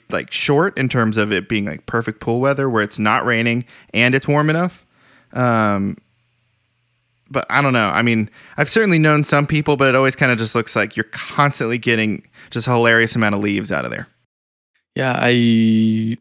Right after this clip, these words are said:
Speaker 2: I'm glad I don't have a pool 'cause I don't think I would ever use it. But, uh, I guess going back to kids understanding heavy equipment, Dane, he had his little daughter, Annie,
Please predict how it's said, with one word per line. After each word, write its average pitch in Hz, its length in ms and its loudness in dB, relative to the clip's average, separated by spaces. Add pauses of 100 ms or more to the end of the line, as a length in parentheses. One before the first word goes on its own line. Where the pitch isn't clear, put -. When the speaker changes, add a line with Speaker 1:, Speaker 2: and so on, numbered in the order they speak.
(120)
Speaker 2:
I'm 117 140 2
glad 110 180 4
I 104 40 4
don't 104 180 2
have 104 100 0
a 110 60 0
pool 131 320 -2 (360)
'cause 104 160 -4
I 98 100 -2
don't 101 140 -2
think 104 160 -4
I 98 60 -2
would 98 120 -2
ever 98 160 -2
use 98 300 -2
it. 131 140 -2 (200)
But, 98 300 0 (680)
uh, 123 320 6 (100)
I 120 100 4
guess 123 200 2
going 127 220 4
back 117 180 2
to 107 400 0 (200)
kids 120 340 2
understanding 107 680 2
heavy 110 240 2
equipment, 101 500 0 (120)
Dane, 104 560 2 (640)
he 107 440 2
had 98 380 0
his 98 240 0
little 98 200 -2
daughter, 98 440 0
Annie, 101 560 0